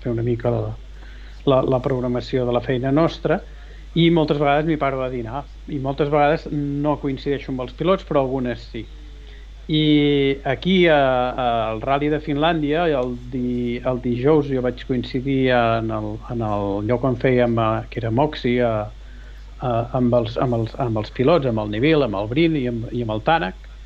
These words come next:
que el Tanak sempre està una mica més, eh,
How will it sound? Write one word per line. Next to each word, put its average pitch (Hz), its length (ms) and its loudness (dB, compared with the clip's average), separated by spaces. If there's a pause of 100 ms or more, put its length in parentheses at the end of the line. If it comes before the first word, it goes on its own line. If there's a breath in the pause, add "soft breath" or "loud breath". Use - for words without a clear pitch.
(500 soft breath)
que - 140 -12
el - 80 -12
Tanak 123 320 -2
sempre 123 320 -4 (320)
està - 180 -4
una 113 140 -4
mica 113 260 -4
més, 110 840 -2 (240)
eh, 107 560 0